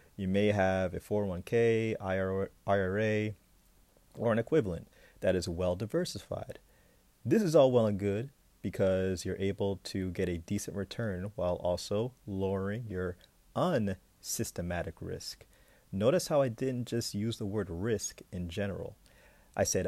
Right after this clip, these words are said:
unsystematic risk. There's a reason for that, because most people will blanketly say a well dis-, diversified portfolio will reduce your risk.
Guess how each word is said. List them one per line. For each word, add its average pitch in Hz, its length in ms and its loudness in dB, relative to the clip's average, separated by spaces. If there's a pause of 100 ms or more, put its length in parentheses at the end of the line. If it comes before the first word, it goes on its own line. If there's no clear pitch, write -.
(200)
unsystematic 101 1200 -2
risk. 92 500 -8 (340)
There's 95 200 0
a 87 80 -2
reason 117 360 0
for - 180 -8
that, - 240 -6 (580)
because 98 320 0
most 113 360 0
people 165 300 -4
will 110 140 0
blanketly 113 520 -2
say 110 600 0
a 92 80 -4
well 98 240 0
dis-, - 240 -4 (160)
diversified 95 680 -4
portfolio 120 680 0 (220)
will 98 340 -4
reduce 90 380 -6
your 113 120 -6
risk. 160 400 -4